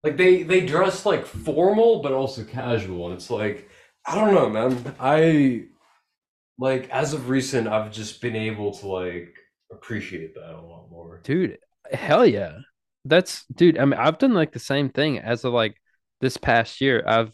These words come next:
Speaker 2: decided to up my game style-wise, you know?
Speaker 1: Mm-hmm.
Speaker 2: So, like, I'm
Speaker 1: Oh.
Speaker 2: in the same boat, dude. Like, casual,
Speaker 1: Oh.
Speaker 2: but good looking. It's like,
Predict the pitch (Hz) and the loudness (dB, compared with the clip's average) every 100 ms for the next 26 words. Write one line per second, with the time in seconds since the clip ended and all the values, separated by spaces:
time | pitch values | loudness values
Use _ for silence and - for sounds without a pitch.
0 | - 117 135 131 123 - 110 101 98 _ | -10 -6 0 2 2 0 -4 -4 -6 _
1 | _ _ _ _ 135 139 120 107 117 113 | _ _ _ _ 0 2 0 0 0 -2
2 | 101 - 110 110 95 - - - _ _ | -4 -2 0 0 0 -4 -6 -12 _ _
3 | _ - 117 - 104 - - _ _ _ | _ -4 0 2 2 -2 -12 _ _ _
4 | - 143 135 110 151 220 160 - 139 117 | 0 4 4 2 4 4 4 2 -2 2
5 | 127 156 98 98 107 117 _ _ - 117 | 0 0 -2 -4 -6 -14 _ _ -6 -6
6 | - - 143 147 147 131 131 123 101 - | -4 0 2 2 2 2 2 0 -2 -2
7 | 120 107 120 156 135 120 - 110 | -2 0 -4 -4 -6 -6 -10 -14